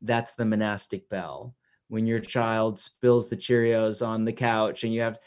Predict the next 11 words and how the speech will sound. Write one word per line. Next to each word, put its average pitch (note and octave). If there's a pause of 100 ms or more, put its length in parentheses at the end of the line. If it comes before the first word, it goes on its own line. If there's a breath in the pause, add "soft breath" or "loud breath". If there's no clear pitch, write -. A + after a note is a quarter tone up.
(160 soft breath)
that's A#2
the B2
monastic A2
bell. G#2+
You A#2
can B2
take C3
that B2+
as A2+
a G#2
cue B2